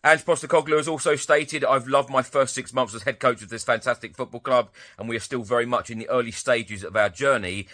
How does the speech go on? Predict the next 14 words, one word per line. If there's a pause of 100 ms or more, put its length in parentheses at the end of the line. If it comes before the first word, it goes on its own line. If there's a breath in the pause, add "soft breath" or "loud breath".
(140 loud breath)
However,
we
have
been
moving
in
the
right
direction
in
terms
of
the
squad,